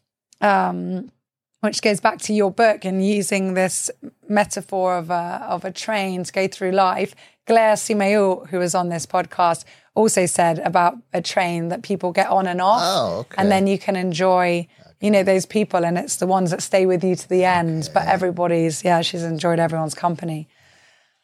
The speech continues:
Speaker 1: I love it. Let's go for the bonus question.
Speaker 2: Oh,
Speaker 1: So
Speaker 2: my
Speaker 1: this
Speaker 2: God.
Speaker 1: is a bonus
Speaker 2: I didn't
Speaker 1: question. So, yeah, so
Speaker 2: Oh, God.
Speaker 1: everybody gets asked a bonus question. And
Speaker 2: Okay.
Speaker 1: our team at the hotel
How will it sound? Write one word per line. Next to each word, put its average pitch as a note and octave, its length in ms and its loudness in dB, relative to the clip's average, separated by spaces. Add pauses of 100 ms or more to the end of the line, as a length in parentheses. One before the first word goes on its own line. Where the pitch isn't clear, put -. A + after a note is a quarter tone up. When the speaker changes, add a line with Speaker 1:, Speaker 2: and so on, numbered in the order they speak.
Speaker 1:
I B3 80 2
love E4+ 260 2
it. C4+ 180 2
Let's C#4 200 0
go D4 140 0
for D4 100 -2
the C4 80 2
bonus B3+ 420 0
question. A#3+ 800 -2 (220)
Speaker 2:
Oh, G3 360 4
Speaker 1:
So F3 60 6
Speaker 2:
my - 80 4
Speaker 1:
this D4 140 4
Speaker 2:
God. - 180 2
Speaker 1:
is - 80 0
a C#4 60 0
bonus C#4+ 220 2
Speaker 2:
I E4 40 4
didn't D#4+ 180 2
Speaker 1:
question. C#4+ 400 0
So, C#4 140 0
yeah, C#4 260 2
so - 160 0 (140)
Speaker 2:
Oh, F4 100 -4 (100)
God. - 180 -8
Speaker 1:
everybody D4+ 520 2
gets B3+ 220 0
asked G#3+ 280 2
a G#3 40 -10
bonus G3+ 320 -2
question. F#3+ 340 -6
And G3+ 140 -2
Speaker 2:
Okay. G3+ 380 0
Speaker 1:
our E2+ 60 -10
team C4+ 440 0
at A#3 160 2
the A3 100 2
hotel G#3 720 0